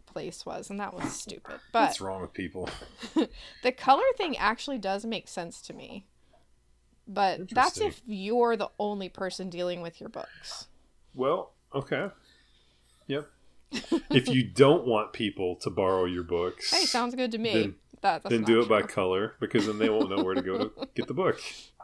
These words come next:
Speaker 1: Okay. Are, <laughs> are you ready for group two?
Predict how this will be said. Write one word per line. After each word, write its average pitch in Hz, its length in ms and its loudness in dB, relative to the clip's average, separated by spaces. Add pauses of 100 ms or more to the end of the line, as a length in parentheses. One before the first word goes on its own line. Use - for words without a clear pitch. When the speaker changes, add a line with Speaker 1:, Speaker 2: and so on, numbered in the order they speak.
(500)
Speaker 1:
Okay. 247 460 2 (1120)
Are, 214 160 0 (400)
<laughs> - 380 -6
are 220 180 0
you 240 180 -2
ready 233 200 -2
for 254 180 -8
group 233 360 -6
two? 196 480 0